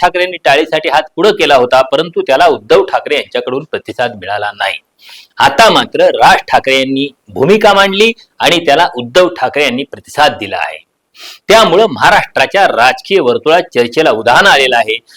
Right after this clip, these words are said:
दोन्ही ठाकरे बंधू एकत्र येऊ शकतात, अशा चर्चा सुरू झाल्या आहेत. खरंच ठाकरे बंधू एकत्र येऊ शकतात का? त्यांची आजवरची वाटचाल कशी राहिली आहे, याची चर्चा आपण या व्हिडिओमध्ये करणार आहोत. नमस्कार, मी विजय चोरमारे, आपण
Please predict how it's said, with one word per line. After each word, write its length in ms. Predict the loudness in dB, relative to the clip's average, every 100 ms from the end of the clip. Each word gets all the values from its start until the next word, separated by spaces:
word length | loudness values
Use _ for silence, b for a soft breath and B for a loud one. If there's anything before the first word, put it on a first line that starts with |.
| b
दोन्ही 460 | -2 2 4 4 2 0
ठाकरे 380 | 0 0 2 2
बंधू 320 | 2 0 -4 -2
एकत्र 380 | 0 0 0 -4 0
येऊ 280 | 0 2 2
शकतात, 420 | -2 -2 0 0 -2
अशा 220 | -2 0
चर्चा 500 | -2 0 0 2 0
सुरू 260 | 0 -6 -4
झाल्या 180 | -2 -2
आहेत. 80 | -6 b b b -2
खरंच 300 | 0 0 0
ठाकरे 300 | -4 0 0
बंधू 320 | -2 0 0
एकत्र 360 | 0 -2 -2 0
येऊ 200 | -2 -2
शकतात 360 | -8 -2 0 0 0
का? 180 | -2 -2 _ _ _ B B B 0
त्यांची 260 | 2 4
आजवरची 640 | 4 4 4 2 2 -6 -8 _
वाटचाल 580 | 0 0 0 -2 -2 -2 -4
कशी 300 | -6 -4 -2
राहिली 300 | -2 -2 -4
आहे, 320 | -4 -6 -6
याची 240 | -6 -8 -12 -4
चर्चा 340 | -4 -2 0
आपण 280 | 0 -2 -6
या 100 | -6
व्हिडिओमध्ये 440 | -4 -2 0 0 0
करणार 300 | 0 2 4
आहोत. 260 | 4 2 -2 _ b b b b b
नमस्कार, 460 | 0 0 2 4 4
मी 100 | 2
विजय 240 | 4 2
चोरमारे, 500 | 2 0 2 2 2
आपण 220 | 0 0